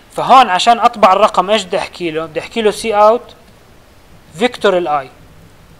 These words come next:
لأنه أنا هون ببلش من إندكس صفر للسايز تبع الفيكتور.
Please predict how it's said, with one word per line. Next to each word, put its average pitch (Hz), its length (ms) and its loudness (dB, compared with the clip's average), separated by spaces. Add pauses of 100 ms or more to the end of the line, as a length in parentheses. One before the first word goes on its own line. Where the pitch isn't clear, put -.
(1160)
لأنه 185 280 -2
أنا 190 140 2
هون 214 280 4
ببلش 185 440 0
من 180 140 -8
إندكس 190 420 -6
صفر 208 340 -2
للسايز 202 840 0
تبع 170 220 -4
الفيكتور. 156 440 -12